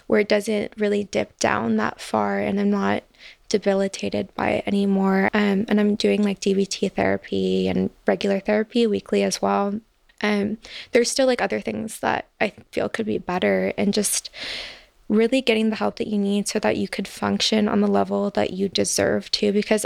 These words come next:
everyone deserves to live the <laughs> life that they wanna live. And if for whatever reason your brain is not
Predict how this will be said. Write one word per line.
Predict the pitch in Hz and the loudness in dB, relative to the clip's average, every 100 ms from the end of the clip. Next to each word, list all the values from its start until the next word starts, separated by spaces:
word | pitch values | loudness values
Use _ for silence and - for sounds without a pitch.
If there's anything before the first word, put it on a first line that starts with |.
| - | 0
everyone | 196 208 233 214 196 208 220 226 - | 0 0 0 0 -2 -2 -4 -4 -2
deserves | 247 208 202 180 104 208 - - | 0 2 0 0 0 -2 -6 -2
to | - - 202 196 202 202 - _ _ _ - | 0 2 4 4 2 0 -2 _ _ _ -4
live | 202 196 208 208 | 0 2 2 0
the | 220 | 0
<laughs> | 214 | 0
life | 220 | 0
that | 220 - | -2 -4
they | 208 | -2
wanna | 196 190 190 | -2 -2 0
live. | 202 220 202 | 2 2 2
And | - 196 - | 0 0 0
if | 208 - - - - - - | 0 -2 -14 -16 -14 -16 -6
for | - | 2
whatever | 214 208 202 214 | 4 4 2 0
reason | 196 190 - 240 277 294 | 0 -2 2 2 4 4
your | 220 208 | 4 2
brain | 190 190 190 190 214 233 | 0 0 0 2 2 2
is | 214 208 - | 2 0 0
not | 202 190 190 202 - | 0 2 2 2 -2